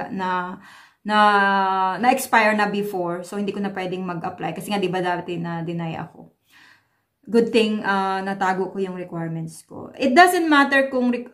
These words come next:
uh, expired na yun. Mahalaga, certified siya ng D F A, and in N S O paper, D F A certified, and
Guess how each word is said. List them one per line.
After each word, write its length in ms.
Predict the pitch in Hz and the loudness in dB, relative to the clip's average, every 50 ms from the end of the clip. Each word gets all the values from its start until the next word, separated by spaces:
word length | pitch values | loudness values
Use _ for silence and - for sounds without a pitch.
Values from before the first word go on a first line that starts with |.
| _ - | _ 0
uh, 480 | 220 220 214 214 214 208 208 208 208 - | 2 2 4 4 4 4 4 2 0 -4
expired 480 | 226 226 - - - 214 202 202 196 196 | -8 -8 -8 -4 -2 -2 0 0 -2 -4
na 160 | 190 180 180 | -4 -6 -4
yun. 80 | 190 | -4
Mahalaga, 480 | 208 226 254 269 269 262 262 240 233 226 | 0 2 2 4 6 4 4 4 2 2
certified 640 | 220 - 226 208 208 214 202 208 208 190 185 185 175 | 2 0 -4 -4 -4 -6 -4 -2 -2 -2 -2 -2 -6
siya 400 | - - 202 190 190 185 180 180 | -6 -2 0 0 2 0 0 -4
ng 400 | 180 175 175 175 175 170 170 - _ _ _ _ _ _ 175 | -6 -8 -8 -10 -10 -12 -12 -14 _ _ _ _ _ _ -2
D 160 | 208 247 262 | 2 4 4
F 240 | 254 254 - - 226 | 4 2 0 -2 -2
A, 140 | 214 208 208 208 208 214 | -2 0 0 0 0 0
and 100 | 220 226 226 | -2 -2 -4
in 100 | 220 202 202 | -4 -6 0
N 480 | - 247 277 294 294 - 262 285 285 311 | 2 4 4 4 4 2 4 4 4 4
S 160 | 311 311 311 | 2 2 0
O 80 | 277 269 | 0 0
paper, 560 | 262 247 233 233 233 233 233 226 226 226 220 | 2 4 4 4 4 2 0 0 0 0 -2
D 240 | - 226 220 220 220 | 0 2 4 4 4
F 160 | 220 - 214 | 4 2 -2
A 80 | 220 220 | -4 -4
certified, 720 | 214 - 214 208 208 214 220 - 214 196 190 190 190 170 | -4 -4 -4 -4 -4 -4 -4 -2 0 2 2 2 0 -2
and 480 | - 196 202 202 202 208 220 233 233 | -2 -2 0 2 2 2 0 0 -2